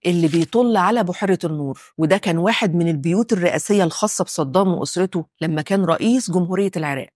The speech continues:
ووضع في غرفة في الطابق الأرضي. وقامت القوات الأمريكية بإخفاء وتمويه القصر من الخارج علشان ما تكشفوش الأقمار الصناعية التابعة لدول أخرى،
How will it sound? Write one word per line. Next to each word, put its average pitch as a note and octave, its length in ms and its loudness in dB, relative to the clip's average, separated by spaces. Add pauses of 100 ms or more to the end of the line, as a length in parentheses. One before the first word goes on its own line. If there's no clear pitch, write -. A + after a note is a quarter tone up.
(160)
ووضع F3+ 420 4
في D#3+ 160 -6
غرفة A#3 340 0
في A3 100 -10
الطابق G3+ 540 -2
الأرضي. - 400 -6 (140)
وقامت A3+ 500 2
القوات F#3+ 440 0
الأمريكية E3 540 -2
بإخفاء F3 640 -2
وتمويه E3+ 680 -2
القصر F#3 540 -4
من D#3 120 -2
الخارج D#3+ 440 -2 (260)
علشان E3+ 300 2
ما F3+ 120 4
تكشفوش - 560 -4
الأقمار G3 440 0
الصناعية G#3+ 720 -2
التابعة G3+ 500 0
لدول D#3+ 340 0
أخرى، - 300 -10